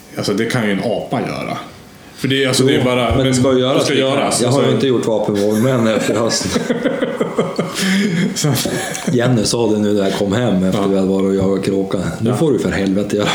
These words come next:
Speaker 2: <laughs> Det är ju bara du
Speaker 1: Jo,
Speaker 2: som
Speaker 1: det var ju hennes bössa.
Speaker 2: Ja.
Speaker 1: Ja, ja. Ja, det är klart.
Speaker 2: Skjuter flera hundra skott med den i höst.
Speaker 1: Ja.
Speaker 2: Så att det är väl dags. Men, eh, ja. Nej, det ser jävligt kul ut.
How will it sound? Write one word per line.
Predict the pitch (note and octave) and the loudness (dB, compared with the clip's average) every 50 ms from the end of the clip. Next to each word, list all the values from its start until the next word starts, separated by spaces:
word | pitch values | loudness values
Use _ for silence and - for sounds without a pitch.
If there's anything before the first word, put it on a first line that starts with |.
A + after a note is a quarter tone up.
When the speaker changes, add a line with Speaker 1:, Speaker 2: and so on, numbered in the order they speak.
| - - - - - - - - | -4 -6 -8 -10 -12 -14 -14 -16
Speaker 2:
<laughs> | - - - - - - - - - - | -18 -18 -18 -18 -14 -14 -12 -12 -6 -4
Det | - | -4
är | G#3 | 0
ju | C#3+ | 0
bara | B2 - | 2 2
du | B2+ | 2
Speaker 1:
Jo, | F3+ E3+ | 4 4
Speaker 2:
som | C#3 C3 | 4 4
Speaker 1:
det | C3+ | 4
var | C#3 | 4
ju | C3 C#3 | 2 2
hennes | C#3 D3 D#3 D#3 | 2 2 0 0
bössa. | C#3 A#2+ A2+ - D#3+ D3 | 0 0 0 0 2 2
Speaker 2:
Ja. | D3 D#3 D#3+ C#3+ C3 C#3 | 4 4 2 2 2 2
Speaker 1:
Ja, | C3+ | 2
ja. | C#3 C3+ | 2 2
Ja, | A#2 A2+ | 2 2
det | A2+ | 0
är | - B2+ B2+ | 0 0 0
klart. | B2 A#2+ B2 D#3 D#3+ - | 0 0 2 0 0 0
Speaker 2:
Skjuter | - - D3+ D3 C#3 C#3 A#2 | 0 2 2 2 2 2 2
flera | A#2 A#2 G#2+ G2+ G#2+ | 2 2 2 2 2
hundra | A2 A2 A2 G#2 F#2 F#2 | 2 2 2 2 2 0
skott | - - - C#3 C#3 - - | 0 0 -2 -4 -4 -2 -2
med | F#2+ F#2+ | 0 0
den | G#2+ A#2+ A2 | 2 2 2
i | F#2+ | 2
höst. | F#2 F2 E2 - - - - - - - - - | 0 -2 -2 -6 -10 -10 -14 -14 -14 -12 -8 -6
Speaker 1:
Ja. | - A2 G#2+ G#2+ G#2 G2+ F#2+ - - - - - - - - - - - - - - - - | -4 -2 -2 -2 -2 -4 -4 -6 -8 -10 -8 -2 -2 -2 -2 -2 -14 -12 -12 -12 -12 -8 -6
Speaker 2:
Så | - F#2+ F#2 | -4 -2 -2
att | F2+ - | -2 0
det | G2+ G2 G2 | 0 0 0
är | F#2 | 0
väl | F#2 F2+ F#2+ | 0 0 0
dags. | F#2+ F2+ E2 - - - - - - - - - - - - - - - - - - | 0 -2 -2 -2 -4 -4 -4 -4 -6 -8 -10 -12 -14 -16 -20 -20 -20 -20 -20 -20 -8
Men, | - G#2+ G2 F#2+ F#2+ F#2+ F#2+ F2+ | -4 -4 -2 0 0 0 0 0
eh, | E2+ D#2+ E2 - - - F2 | -2 -4 -6 -10 -10 -8 -6
ja. | F2 F2+ F#2+ F#2+ F#2 - - - - - - - - - - - - - - - - - | -6 -6 -6 -8 -10 -14 -16 -20 -20 -20 -20 -20 -20 -20 -20 -20 -18 -16 -16 -14 -6 -2
Nej, | A2 B2 | 0 2
det | C#3+ C#3+ | 2 2
ser | C3 C#3 C3 | 2 2 2
jävligt | B2+ B2+ C3 G3+ G#3 G#3 - | 2 2 2 2 0 0 0
kul | D3+ E3+ C3+ F#2 | 0 0 0 0
ut. | F2 E2+ - - | 0 -2 -4 -8